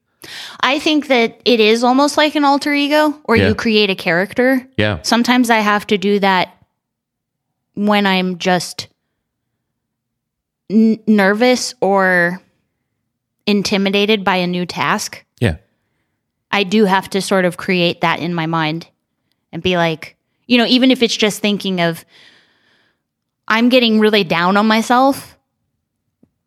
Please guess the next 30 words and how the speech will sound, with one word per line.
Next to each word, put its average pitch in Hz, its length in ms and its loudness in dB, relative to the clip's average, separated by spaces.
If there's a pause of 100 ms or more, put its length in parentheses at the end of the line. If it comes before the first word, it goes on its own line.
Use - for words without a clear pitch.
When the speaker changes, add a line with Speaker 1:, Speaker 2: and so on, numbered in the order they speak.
(300)
Speaker 1:
What 208 340 0
would 254 160 4
it, 214 180 0
what 240 640 -2
does 269 300 -2
the 208 160 0
woman 196 420 0
look 185 240 -4
like 170 480 -4 (360)
that 190 140 2
I 175 180 0
wanna 170 320 0
be? 156 400 -6
Like, 180 180 -2
how 185 240 -2
would 185 220 0
she 170 580 -4
act 160 320 -4
in 156 160 -8
this 151 160 -12
circumstance? 151 840 -8 (200)
Like, 170 140 -6
how 233 180 0
would 240 120 4
a 196 60 2
really 202 380 0
confident 190 640 -2
woman 180 400 -4
in 175 220 -8
this 180 460 -2